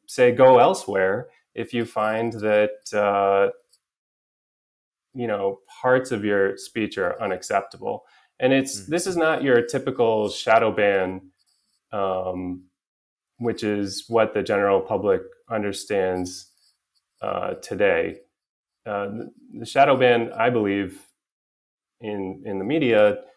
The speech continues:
Speaker 1: is typically talked about as if it's applying to your whole account.
Speaker 2: Mm.
Speaker 1: Uh, but in this case, it's individual pieces of your content. So it could be anything from a keyword to the topic that you're talking about,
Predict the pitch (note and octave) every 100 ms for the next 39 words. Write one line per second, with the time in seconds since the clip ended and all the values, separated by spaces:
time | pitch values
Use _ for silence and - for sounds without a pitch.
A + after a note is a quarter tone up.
0 | _ - G2 D3+ - A#2+ G#2+ G#2+ G#2 G#2
1 | G2+ G2+ G2 F#2+ - - - G#2+ G#2+ F#2+
2 | G2+ G#2+ G2+ G#2 G#2+ - A2+ G2+ G2+ G2
3 | - B2+ A#2 - - B2+ - - - -
4 | _ _ _ _ _ _ _ _ _ _
5 | - G2+ F#2 G2+ A2+ G#2+ - - _ _
6 | _ _ - C3 B2+ E3+ F3+ C3 A#2 B2
7 | - - _ _ D3 C#3 C3 C3 B2 A#2+
8 | A2+ G#2+ - _ _ - B2+ A#2+ A2 G2+
9 | G2 F#2+ A2 A#2 B2 - - - _ _
10 | - B2 B2+ B2 A#2 A2+ D#3+ F#3 C#3 C3
11 | A2+ G2+ - - F3+ E3+ D3+ C#3 C#3 C3+
12 | C#3 - _ _ - - B2+ A2+ A2 G#2
13 | G2+ G2 F#2 - - D3 D3+ D#3 D3+ C#3+
14 | C3+ B2 B2 A2+ A2 A2+ G#2+ G#2 G#2 G2+
15 | G2+ G2+